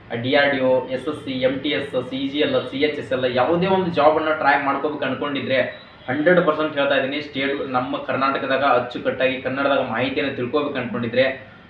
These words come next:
so ನಿಮ್ಗೆ ನಾನು ಯೂಸ್‌ಫುಲ್ ಆಗುತ್ತಂತ ಹೇಳ್ತಾ ಇದ್ದೀನಿ. ಹಂಡ್ರೆಡ್ ಪರ್ಸೆಂಟ್ ನಮ್ಮ YouTube ಚಾನಲ್ ನಿಮ್ಗೆ ಯೂಸ್‌ಫುಲ್ ಆಗುತ್ತೆ. ಈಗಾಗಲೇ ನಮ್ಮ YouTube ಚಾನಲನ್ನು ನಿಮ್ಗೆ ಸರಿ ಅನ್ಸಿದ್ರೆ, ನಿಮ್ಗೆ ಇಷ್ಟ ಆಗಿದ್ರೆ, ನಿಮ್ಗೆ ಹಂಡ್ರೆಡ್ ಪರ್ಸೆಂಟ್ ಯೂಸ್ ಆಗ್ತಿದ್ರೆ ನಮ್ಮ YouTube ಚಾನಲ್ಗೆ ಒಂದು ಲೈಕ್ ಕೊಡ್ರಿ.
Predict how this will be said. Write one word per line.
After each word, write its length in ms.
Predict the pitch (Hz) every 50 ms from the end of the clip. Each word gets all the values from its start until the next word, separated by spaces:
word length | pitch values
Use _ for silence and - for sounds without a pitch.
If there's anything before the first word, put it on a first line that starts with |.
| - - - -
so 160 | 147 143 139 143
ನಿಮ್ಗೆ 480 | 139 139 139 131 139 139 139 139 135
ನಾನು 580 | 131 135 135 135 135 135 131 135 131 127 120 139
ಯೂಸ್‌ಫುಲ್ 320 | 139 139 - - 165 151
ಆಗುತ್ತಂತ 480 | 135 143 160 165 160 - 151 147 151 160
ಹೇಳ್ತಾ 240 | 151 143 143 143 143
ಇದ್ದೀನಿ. 200 | 131 131 131 127
ಹಂಡ್ರೆಡ್ 440 | 123 123 143 151 160 190 190 -
ಪರ್ಸೆಂಟ್ 320 | - - - 165 160 156 156 156 -
ನಮ್ಮ 160 | - 143 147
YouTube 340 | 147 143 139 151 156 151 -
ಚಾನಲ್ 220 | 143 139 139 143
ನಿಮ್ಗೆ 240 | 139 139 135 123 123
ಯೂಸ್‌ಫುಲ್ 340 | 127 127 - - - 147 143
ಆಗುತ್ತೆ. 760 | 127 - - 156 151 151 - 156 165 170 170 - - - - - - - - - - - 131
ಈಗಾಗಲೇ 400 | 151 180 190 170 170 156 151 151
ನಮ್ಮ 440 | 147 147 156 151 147 160 156 165 170
YouTube 380 | 156 147 139 - 160 147 - -
ಚಾನಲನ್ನು 460 | 147 139 139 135 135 135 139 135 135
ನಿಮ್ಗೆ 180 | 135 131 127 123
ಸರಿ 380 | - - 143 156 170 196 190
ಅನ್ಸಿದ್ರೆ, 340 | 170 - - - - 131 131
ನಿಮ್ಗೆ 240 | 135 135 135 127 120
ಇಷ್ಟ 300 | 120 123 - - - 185
ಆಗಿದ್ರೆ, 380 | 180 170 143 - - - 135
ನಿಮ್ಗೆ 340 | 131 131 131 131 127 131 104
ಹಂಡ್ರೆಡ್ 360 | 120 135 147 - 185 185 185
ಪರ್ಸೆಂಟ್ 340 | - - - 180 170 156 127
ಯೂಸ್ 220 | 127 143 156 - 147
ಆಗ್ತಿದ್ರೆ 720 | 139 151 156 151 156 - 127 123 127 135 131 - - - - - - - - - - -
ನಮ್ಮ 200 | 139 156 170 160
YouTube 340 | 147 135 139 160 151 -
ಚಾನಲ್ಗೆ 300 | - 143 135 135 127 131
ಒಂದು 340 | 131 120 120 123 123 120 113
ಲೈಕ್ 260 | 107 123 151 147 -
ಕೊಡ್ರಿ. 460 | - 127 120 120 117 123 123 - -